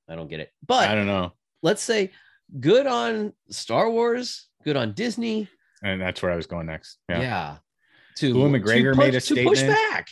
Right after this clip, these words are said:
Speaker 1: Yeah. Ewan, Ewan McGregor with a great little video,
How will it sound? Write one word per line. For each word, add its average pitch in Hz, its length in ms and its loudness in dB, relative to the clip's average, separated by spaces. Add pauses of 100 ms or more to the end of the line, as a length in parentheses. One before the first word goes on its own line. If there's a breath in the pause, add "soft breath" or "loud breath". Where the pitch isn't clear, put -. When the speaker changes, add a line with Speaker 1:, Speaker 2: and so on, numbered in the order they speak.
Speaker 1:
Yeah. 202 280 2
Ewan, 175 200 -2 (180)
Ewan 120 200 -8
McGregor 202 520 -2 (260 soft breath)
with 143 120 -6
a 135 40 0
great 147 240 -2
little 127 160 0
video, 208 600 0